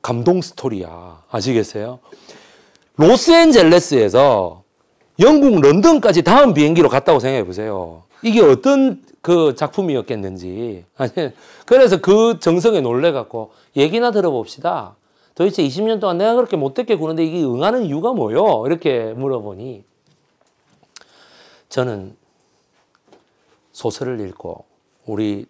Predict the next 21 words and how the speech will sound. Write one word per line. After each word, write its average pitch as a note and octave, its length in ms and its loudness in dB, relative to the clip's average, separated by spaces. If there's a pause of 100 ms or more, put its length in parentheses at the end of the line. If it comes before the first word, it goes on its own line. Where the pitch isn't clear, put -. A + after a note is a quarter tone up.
딸 G#2+ 380 -6
다이앤하고 G2+ 1000 -12
샤로니가 G#2+ 800 -10 (760)
계속해서, G#2+ 920 -14 (560)
어, E2 360 -14 (600)
"메리 C3 280 -2
포핀스를 G2+ 540 -14
꼭 A2 240 -10
아빠 A2 280 -8
만들어줘요." F#2 1000 -10 (280)
라고 G#2 280 -8
얘기를 F#2+ 340 -12
했기 A#2 220 -16
때문에, F#2+ 540 -20 (280)
그리고 B2+ 380 -8
내 A#2 180 -6
마누라도 B2 520 -6
그렇게 A#2+ 340 -12
얘기하기 G2 400 -12
때문에 G2 280 -16
내가 F#2+ 320 -14